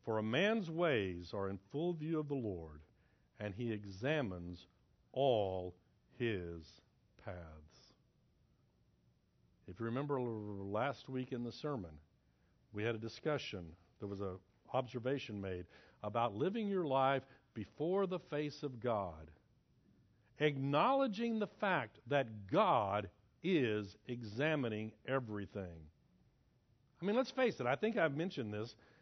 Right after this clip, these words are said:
at the beginning of the book of Proverbs. You know, when my father was alive, and years before, there were certain things that I probably wouldn't do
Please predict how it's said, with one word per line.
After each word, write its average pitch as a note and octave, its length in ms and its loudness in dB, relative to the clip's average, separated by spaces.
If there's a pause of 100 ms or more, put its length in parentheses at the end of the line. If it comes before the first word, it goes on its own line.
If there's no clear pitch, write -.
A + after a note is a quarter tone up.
(120)
at D3+ 120 2
the F#3 80 -2
beginning F#3 400 4
of A#2 100 0
the A2+ 80 0
book A2 240 -2
of G#2 80 -6
Proverbs. F2+ 580 -2 (960)
You A#2 80 -2
know, B2 280 0 (420)
when B2+ 120 2
my E3+ 180 4
father F#3+ 420 4
was G3 180 0
alive, G#2 540 0 (920)
and A2+ 340 0 (1500)
years C#3+ 340 2
before, A#2 600 -2 (760)
there G#3 120 6
were G3 160 6
certain C4 440 -2
things E3+ 440 0
that D3 120 4
I C#3+ 140 4
probably F#3+ 580 2
wouldn't C#3 420 -2
do G#2 460 0